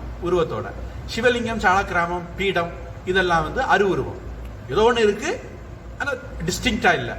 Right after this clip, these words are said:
தெளிவா பிரிச்சு அடையிற மாதிரி இல்ல, அது அருவுருவம். இனி சில பேர் என்ன நினைக்கிறாங்க, இதையெல்லாம் தாண்டி அருவம்னு ஒண்ணு இருக்கு, அது உருவமே இல்லாத நிலை அப்படி நினைக்கிறாங்க. இது ஒரு கஷ்-, கட்சி, கட்சி.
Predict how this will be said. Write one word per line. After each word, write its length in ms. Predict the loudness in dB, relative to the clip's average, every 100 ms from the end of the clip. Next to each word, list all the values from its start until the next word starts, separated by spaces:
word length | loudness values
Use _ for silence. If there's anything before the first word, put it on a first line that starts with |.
| -8 -2
தெளிவா 300 | 0 6 6 6 4 0 -4 -6
பிரிச்சு 260 | -8 -4 -2
அடையிற 260 | -2 -4
மாதிரி 200 | -6 -6 -8
இல்ல, 120 | -10 -10 -12 -10 -10 -10 -6 0
அது 180 | 6
அருவுருவம். 580 | 6 6 2 0 -4 -6 -12 -16 -16 -14 -14 -14 -14 -14 -10
இனி 200 | -4 -4 4
சில 240 | 6 6
பேர் 180 | 6 2
என்ன 140 | 2
நினைக்கிறாங்க, 440 | 0 4 4 6 2 0 -6 -14 -16 -14 -6
இதையெல்லாம் 420 | -2 0 0 2
தாண்டி 440 | 4 4 4 -2 -8 0
அருவம்னு 500 | 4 4 4 0 -2
ஒண்ணு 140 | -2 -4
இருக்கு, 240 | -4 -6 -6 -8 -12 -14 -18 -16 -14 -12 -4
அது 160 | 0
உருவமே 360 | 4 6 6 4
இல்லாத 340 | 0 4 4 4
நிலை 200 | 0 -6 -6
அப்படி 260 | -6 -2 0
நினைக்கிறாங்க. 520 | 0 -4 0 0 0 -4 -6
இது 120 | -2 0
ஒரு 160 | 2 0 -4
கஷ்-, 260 | -4 -4 -4 -8
கட்சி, 200 | -8 -4
கட்சி. 300 | -6 -4 -4